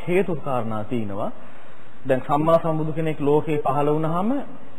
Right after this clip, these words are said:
සාමාන්‍යයෙන් චතුරාර්ය සත්‍ය අවබෝධ කරනවා සූවිසි අසංකේයයක් සත්වයන්. ඒ සූවිසි අසංඛේයයක් සත්වයන්ගෙන් බහුතරයක් ඉන්නේ කවුද? දෙවිවරු තමයි ධර්මය අවබෝධ කරන්නේ.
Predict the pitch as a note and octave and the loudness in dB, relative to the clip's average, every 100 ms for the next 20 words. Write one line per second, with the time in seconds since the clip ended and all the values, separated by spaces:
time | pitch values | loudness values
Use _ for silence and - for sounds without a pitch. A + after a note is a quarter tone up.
0 | - - - - - - - - D#3+ C#3+ | -4 -4 -4 -4 -4 -4 -4 0 2 4
1 | E3 E3+ F3 F3 F3 E3 C3+ D#3+ E3 E3 | 4 2 2 0 -2 -2 -2 4 4 4
2 | E3 D#3 E3 C#3+ D#3 D#3+ E3 E3 F3+ G3+ | -2 -2 0 2 2 0 0 -2 -2 -2
3 | A#3 - E3+ E3 F#3+ G3+ D#3+ F#3+ G3+ G#3 | -2 -2 -2 -2 0 2 2 2 0 0
4 | G3+ F3+ - C#3+ - G2+ F#2 - - - | 0 0 0 -2 -2 -4 -4 -6 -6 -6
5 | - - - - - - - - - - | -6 -6 -6 -6 -6 -4 -4 -4 -4 -4
6 | - - - - - - - D#3 - E3 | -4 -4 -4 -4 -4 -2 0 0 0 -2
7 | F#3 G3+ F3 F#3+ G#3 A3 G3+ F3 - D#3+ | 0 2 2 2 0 2 0 0 0 -2
8 | - G3+ F3 D#3 C#3 C3+ F#3 G3 A#3+ F3+ | 0 -2 0 -2 2 2 2 2 2 2
9 | D#3+ - D3+ D3 - B2+ G2+ F#2+ - - | 0 -4 -4 -2 -2 -2 -4 -6 -6 -6
10 | - - - - - - - A2+ C3+ D3+ | -6 -6 -6 -6 -6 -6 -6 0 2 4
11 | E3 D3 C#3+ E3+ D3 B2+ C3 A#2+ G#2 G2+ | 4 2 0 0 0 0 0 0 0 -2
12 | G2+ G2+ G2+ - - | -4 -4 -4 -4 -4